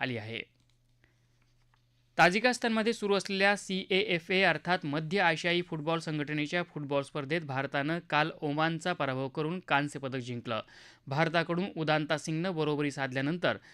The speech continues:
निर्धारित वेळेत सामना एक एक असा संपला. ओमाननं पेनल्टी शूटआउटमध्ये पहिल्या दोन संधी गमावल्या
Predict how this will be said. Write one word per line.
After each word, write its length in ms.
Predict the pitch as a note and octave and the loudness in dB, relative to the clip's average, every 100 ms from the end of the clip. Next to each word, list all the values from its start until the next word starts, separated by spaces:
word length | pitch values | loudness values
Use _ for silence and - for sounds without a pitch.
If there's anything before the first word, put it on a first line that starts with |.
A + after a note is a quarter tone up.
| - - | -20 -6
निर्धारित 540 | D3+ F3 E3+ G#3 A3+ G3+ | 2 2 4 4 2 0
वेळेत 280 | F3 F3+ | 2 2
सामना 480 | F3+ - D#3 E3 E3 F3 _ - | 0 0 0 2 -2 -4 _ 0
एक 240 | F#3+ G#3 - | 2 0 -4
एक 200 | E3+ E3+ - | -2 -2 -2
असा 160 | D3+ D3+ | -6 -4
संपला. 400 | C3+ A#2+ A#2+ A2 - - - - | -4 -6 -2 -2 -4 -20 -16 -2
ओमाननं 440 | E3 G3 G#3+ A3+ | 2 4 4 2
पेनल्टी 500 | - F3+ F3+ F3+ F3+ | 0 0 0 0 -2
शूटआउटमध्ये 580 | E3+ E3+ E3 D#3+ D#3+ F3+ | -4 -2 -2 0 -2 -2
पहिल्या 320 | F#3+ D3 D#3 | -2 0 0
दोन 220 | D3 D#3 | 2 0
संधी 300 | D3+ D3+ C#3+ | -2 -2 0
गमावल्या 460 | C#3 C3 B2+ C3 F#3 | 0 0 0 0 -2